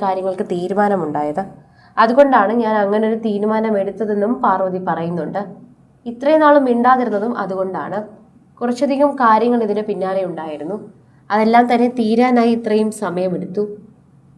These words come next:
അല്ലാതെ ഒന്നും മറച്ചു വച്ചിട്ടില്ല. വിവാഹം നിങ്ങളെ എല്ലാവരെയും അറിയിച്ചു, അതുപോലെ തന്നെ വേർപിരിയലും നിങ്ങളെ അറിയിക്കും.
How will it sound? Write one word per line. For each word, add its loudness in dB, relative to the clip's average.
അല്ലാതെ 6
ഒന്നും 2
മറച്ചു -2
വച്ചിട്ടില്ല. -6
വിവാഹം 6
നിങ്ങളെ 4
എല്ലാവരെയും 4
അറിയിച്ചു, -2
അതുപോലെ 0
തന്നെ 0
വേർപിരിയലും 0
നിങ്ങളെ -2
അറിയിക്കും. -6